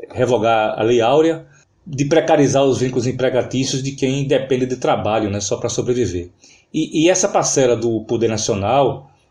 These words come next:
é, é, pra se manter no poder, pra eleger um presidente, ela depende, em parte, em grande parte, aliás, daqueles eleitores de Bolsonaro, que são eleitores de Bolsonaro hoje, apoiadores de Bolsonaro, que antes votavam em Alckmin,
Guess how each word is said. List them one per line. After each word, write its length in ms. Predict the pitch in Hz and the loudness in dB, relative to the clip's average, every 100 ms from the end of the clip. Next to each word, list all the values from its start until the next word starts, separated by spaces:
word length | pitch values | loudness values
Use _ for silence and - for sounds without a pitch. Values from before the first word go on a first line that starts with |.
| _ | _
é, 120 | - 113 | -6 -4
é, 680 | - 117 107 107 101 98 - _ | -2 -2 -2 0 -2 -4 -10 _
pra 160 | 120 120 | -2 -2
se 160 | - | -2
manter 240 | 131 120 120 | -4 -2 -4
no 80 | |
poder, 300 | - 101 117 | -2 0 0
pra 100 | 127 | 2
eleger 280 | 127 113 101 | 0 2 2
um 60 | 135 | 2
presidente, 520 | 120 107 95 120 123 | 0 -2 -2 -2 0
ela 100 | 143 | 0
depende, 440 | 165 - 135 120 | 2 0 0 0
em 120 | 208 214 | 0 0
parte, 460 | 107 131 - - - _ _ _ | 0 0 -2 -14 -18 _ _ _
em 100 | - | -6
grande 280 | 110 139 190 | -2 0 0
parte, 340 | 143 101 95 95 | 0 -2 -2 -4
aliás, 220 | 92 95 | -2 -2
daqueles 400 | 123 190 196 160 | 0 2 2 2
eleitores 520 | 170 143 131 113 104 | 2 2 0 -2 -4
de 140 | 131 | -2
Bolsonaro, 580 | 240 160 147 - 98 104 | 0 2 0 0 0 -2
que 80 | - | -4
são 140 | - | -2
eleitores 320 | 135 131 127 113 | 0 0 -2 -2
de 80 | |
Bolsonaro 480 | 156 147 143 120 110 | -2 -2 0 0 0
hoje, 160 | 98 107 | 0 -2
apoiadores 480 | 117 127 120 110 104 | 0 0 2 0 -2
de 80 | |
Bolsonaro, 560 | 156 143 - 104 92 110 - - - - - _ - | -4 -4 -4 -4 -4 -6 -10 -20 -20 -20 -20 _ -8
que 200 | 202 196 | 0 2
antes 300 | 269 269 165 | 2 0 0
votavam 500 | 240 240 123 123 127 | 0 2 2 2 0
em 80 | |
Alckmin, 520 | 123 135 143 143 139 | 2 2 0 -2 -4